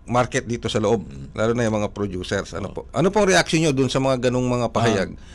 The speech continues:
Speaker 1: mula sa mga agricultural farmers natin o producers,
Speaker 2: Mm.
Speaker 1: lalo na yung mga maliliit na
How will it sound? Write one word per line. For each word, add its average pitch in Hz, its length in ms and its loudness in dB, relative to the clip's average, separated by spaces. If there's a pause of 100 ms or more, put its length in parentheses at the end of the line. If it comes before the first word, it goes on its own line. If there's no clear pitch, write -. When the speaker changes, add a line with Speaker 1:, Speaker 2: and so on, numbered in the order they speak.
(220)
Speaker 1:
mula 127 220 2
sa 127 100 0
mga 127 240 2
agricultural 117 600 0
farmers 107 420 0
natin 113 340 -2
o 107 140 -2
producers, 131 720 -2 (240)
Speaker 2:
Mm. - 80 -18
Speaker 1:
lalo 110 200 0
na 127 120 0
yung 117 140 2
mga 107 160 0
maliliit 107 440 0
na 110 160 -2